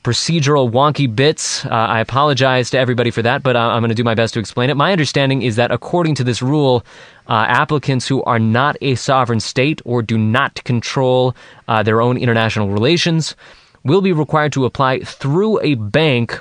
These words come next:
responsible for their international relations. So basically, Taiwan wouldn't be able to apply on its own behalf. It would need to find another bank to do it,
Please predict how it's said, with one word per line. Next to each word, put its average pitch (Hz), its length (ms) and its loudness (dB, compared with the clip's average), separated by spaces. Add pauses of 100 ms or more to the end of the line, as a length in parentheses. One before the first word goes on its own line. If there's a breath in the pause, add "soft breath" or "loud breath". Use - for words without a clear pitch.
responsible 120 720 -2
for 120 200 0
their 135 320 2
international 107 720 -2
relations. 104 520 -4
So 107 360 0 (640 loud breath)
basically, 117 520 0
Taiwan 117 540 0
wouldn't 135 220 0
be 131 80 2
able 120 140 2
to 117 60 2
apply 120 300 0
on 107 160 0
its 104 80 -2
own 156 140 2
behalf. 131 340 2
It 120 40 -4
would 104 200 -4 (100)
need 113 220 -2
to 110 60 -2
find 110 260 0
another 110 280 0
bank 107 240 -2
to 110 60 -4
do 110 180 0
it, 107 120 -4